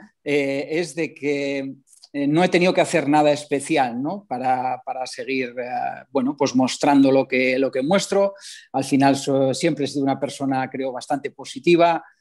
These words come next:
muy sociable, eh, no me ha costado, por lo general, eh,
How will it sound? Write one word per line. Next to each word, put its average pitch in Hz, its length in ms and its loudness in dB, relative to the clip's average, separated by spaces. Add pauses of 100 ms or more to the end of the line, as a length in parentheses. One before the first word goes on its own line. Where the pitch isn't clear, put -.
(160)
muy 147 160 2
sociable, 165 920 0
eh, 127 600 -6
no 147 200 -2
me 147 100 0
ha 139 100 -2
costado, 139 680 -2
por 131 160 -14
lo 139 120 -4
general, 131 600 0 (320)
eh, 131 380 2